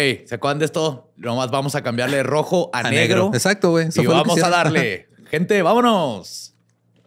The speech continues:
Speaker 2: Entonces, cointelpro se usó para atacar a los activistas negros. A mediados de los sesentas, Martin Luther King atacó públicamente al F B I por no investigar el terrorismo supremacista blanco,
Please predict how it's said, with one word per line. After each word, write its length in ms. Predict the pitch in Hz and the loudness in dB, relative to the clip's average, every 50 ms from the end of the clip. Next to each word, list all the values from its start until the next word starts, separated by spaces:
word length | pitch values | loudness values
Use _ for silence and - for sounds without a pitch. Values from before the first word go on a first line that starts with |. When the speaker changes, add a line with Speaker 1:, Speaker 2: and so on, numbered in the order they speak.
| _ _ _ _ _ _ _ _ - | _ _ _ _ _ _ _ _ -10
Speaker 2:
Entonces, 420 | 110 - 143 151 143 - 143 - | -6 0 2 2 4 4 2 2
cointelpro 640 | - 139 127 123 110 135 139 110 - 147 143 143 139 | 2 2 2 2 2 2 0 0 2 2 2 2 2
se 140 | - - 120 | 2 0 0
usó 260 | 101 98 - 107 92 | 0 0 -2 -2 -2
para 160 | - 113 117 | 0 -2 -2
atacar 280 | 107 131 117 - 120 107 | -2 -2 -2 0 0 0
a 40 | 110 | 0
los 140 | 104 - | 0 -2
activistas 420 | 107 92 - 98 87 - - 98 101 | -4 -4 -6 -6 -8 -8 -6 -6 -4
negros. 400 | 127 151 151 117 101 - - - _ _ _ _ - _ _ _ _ _ _ _ - | -2 -2 -2 -4 -4 -6 -10 -16 _ _ _ _ -20 _ _ _ _ _ _ _ -8
A 80 | 107 | -6
mediados 260 | 101 98 95 98 104 | -2 -2 0 0 0
de 80 | 110 120 | 0 0
los 80 | 123 117 | 2 2
sesentas, 600 | 127 - 170 156 131 - 131 151 160 - - _ _ _ _ _ | 2 2 2 2 2 2 0 -2 -2 -6 -12 _ _ _ _ _
Martin 320 | - 101 101 95 - 117 117 | -4 -4 -4 -2 -2 0 0
Luther 260 | 117 110 - 123 120 | 0 0 -2 -4 -4
King 280 | - - 123 120 120 113 - - | -2 0 0 0 0 0 -2 -6
atacó 440 | - 101 - 98 87 - 113 95 | -8 -6 -4 -6 -6 -4 -6 -6
públicamente 720 | - - 104 110 127 135 - 151 147 147 147 135 - 147 | -4 -4 -2 -2 -2 0 0 2 2 2 2 2 0 0
al 80 | 135 123 | 0 0
F 180 | 117 - 143 143 | 2 2 2 2
B 140 | 135 120 | 2 2
I 100 | 110 110 | 0 -2
por 160 | 101 - 117 98 | -2 -4 -4 -4
no 80 | 101 | -4
investigar 440 | 98 95 113 110 - 113 98 98 95 | -2 -2 -4 -4 -2 -2 -2 -2 -2
el 120 | 107 107 95 | -2 -2 -4
terrorismo 800 | - 117 98 98 92 92 95 92 90 107 117 107 107 104 92 | -4 -4 -2 -2 -2 -2 -4 -4 -4 -2 -2 -2 0 -2 -2
supremacista 580 | 87 - - 110 98 90 85 - 101 92 - 107 | -4 -4 -6 -6 -4 -4 -6 -6 -8 -6 -4 -4
blanco, 480 | 113 143 147 135 104 - 147 - - | -2 0 0 0 -2 -2 -6 -6 -10